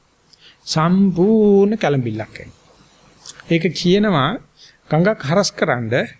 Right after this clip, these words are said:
බැම්මක් ගහනද ඉස්සර වෙලා වැලි කොට්ට වලින් බැම්මක් ගහන.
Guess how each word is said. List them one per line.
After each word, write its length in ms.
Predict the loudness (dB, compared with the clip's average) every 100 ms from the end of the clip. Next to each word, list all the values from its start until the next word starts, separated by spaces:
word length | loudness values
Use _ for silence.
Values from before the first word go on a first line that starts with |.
| _ _ _ _ _ _ _ _ _ _ -6
බැම්මක් 400 | -4 0 -2 -2
ගහනද 420 | -2 0 0 -2 -2 -4 -10 _ _ _ _ _ _ _ _ -4
ඉස්සර 320 | 0 0 0
වෙලා 320 | 2 2 2
වැලි 220 | 2 0 0
කොට්ට 220 | 0 2
වලින් 240 | 2 4
බැම්මක් 300 | 2 0 -2
ගහන. 240 | -4 -6